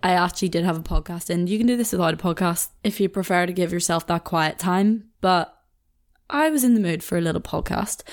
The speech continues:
So I was listening to a podcast, but at the same time, I was really consciously visualizing my day and, like, visualizing it going well, visualizing getting everything I wanted to do done, visualizing being in a good mood,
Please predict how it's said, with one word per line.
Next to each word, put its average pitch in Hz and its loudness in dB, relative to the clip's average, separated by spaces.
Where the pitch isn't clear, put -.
So - -2
I 226 4
was 226 -2
listening 285 2
to 427 0
a 415 0
podcast, 202 0
but 196 -2
at 208 0
the - -6
same 220 2
time, 190 0
I 208 2
was 208 0
really 214 4
consciously 208 0
visualizing 180 2
my 170 0
day 165 0
and, 190 2
like, 175 0
visualizing 180 0
it 185 -4
going 170 2
well, 160 2
visualizing 185 2
getting 165 2
everything 170 0
I 165 2
wanted 156 -2
to 160 -4
do 156 0
done, 165 2
visualizing 185 2
being 170 0
in 185 4
a 196 2
good 170 0
mood, 185 2